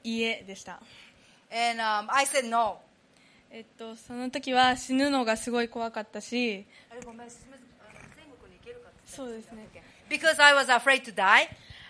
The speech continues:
Speaker 1: それでなんか、私自身が本当に神様のことを心から信じているか、その時は分かんなかったから。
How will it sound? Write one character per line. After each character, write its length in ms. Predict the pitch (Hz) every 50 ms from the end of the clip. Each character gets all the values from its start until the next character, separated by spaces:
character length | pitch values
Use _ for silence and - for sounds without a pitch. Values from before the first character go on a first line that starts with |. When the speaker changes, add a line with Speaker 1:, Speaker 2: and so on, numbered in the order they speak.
| - _ _ 285
Speaker 1:
そ 180 | - - -
れ 220 | 254 247 240 240 240
で 220 | 233 233 233 233
な 120 | 233 233 226
ん 40 | 226
か、 200 | - 208 208 214 - 269 - - - - -
私 680 | 247 240 262 262 254 - - 269 269 262 269 247 - 233
自 260 | 226 262 269 - 254
身 100 | 233 226
が 80 | 214
本 240 | 240 240 269 269 269 262
当 140 | - 277
に 140 | 269 269 269
神 220 | - 302 269 262 269
様 200 | - 247 226 220
の 100 | 220 214
こ 120 | - 226
と 260 | - 220 214 214 202
を 40 | 202 -
心 300 | - 226 - 240 247 254
か 100 | 247 214
ら 80 | 214
信 220 | 247 - 262 254 247
じ 100 | 226 -
て 120 | - 208
い 40 | 202
る 60 | 202
か、 100 | - 214
そ 140 | 214 - 226
の 100 | 226 233
時 180 | 233 254 233 214
は 60 | 196
分 120 | 196 202 208
か 100 | 240 240
ん 80 | 240
な 80 | 226 202
か 100 | - 185
っ 60 | -
た 80 | - 185
か 120 | - 180
ら。 60 | 185